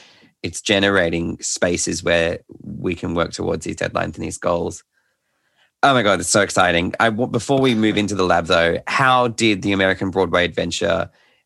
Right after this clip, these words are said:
differ for you, and how was it, uh, to do this, you know, i-, in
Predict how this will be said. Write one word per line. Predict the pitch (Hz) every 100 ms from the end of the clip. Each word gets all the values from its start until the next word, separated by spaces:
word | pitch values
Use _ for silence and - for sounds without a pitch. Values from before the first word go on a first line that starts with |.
| _ 95 92
differ | - 110 - 95 85
for | -
you, | 95 90 87
and | 82
how | 82 90
was | 85 87 87
it, | 87 - -
uh, | 85 80 - -
to | 98
do | 87 95 90
this, | 87 85 - - _
you | 90
know, | 82 80 -
i-, | - _
in | - 85 95 90